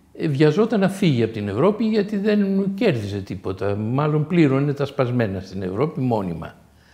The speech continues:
Είχε, χρωστούσε όλη η Ευρώπη στην Αμερική, ήταν όλοι δανεισμένοι από τους Αμερικανούς και οι Αμερικανοί έκανε το, η Αμερική έκανε το σχέδιο Marshall για να φύγει ακριβώς, να πει, «Άντε, παιδιά, πάρτε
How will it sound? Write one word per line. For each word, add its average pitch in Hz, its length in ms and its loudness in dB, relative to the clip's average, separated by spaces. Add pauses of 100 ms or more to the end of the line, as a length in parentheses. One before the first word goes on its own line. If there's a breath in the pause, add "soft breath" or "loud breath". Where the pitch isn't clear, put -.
(540 soft breath)
Είχε, 104 840 2 (1080 loud breath)
χρωστούσε 127 720 0
όλη 135 400 6
η 107 40 0
Ευρώπη 104 360 -4
στην 98 220 -8
Αμερική, 98 420 -6
ήταν 123 240 -2
όλοι 135 420 6
δανεισμένοι 95 600 -6
από 87 100 -8
τους - 120 -14
Αμερικανούς 92 680 -4 (1300 soft breath)
και 302 80 4 (520)
οι 208 40 6
Αμερικανοί 180 560 4
έκανε 185 340 2
το, 170 160 0
η 156 160 4
Αμερική 151 360 2
έκανε 170 220 2
το 147 100 -2
σχέδιο 131 460 0
Marshall 233 460 2
για 202 140 2
να 180 100 2
φύγει 254 500 2
ακριβώς, 196 540 -2
να 185 140 0
πει, 202 160 -2
«Άντε, 175 200 2
παιδιά, 165 300 0
πάρτε 139 460 0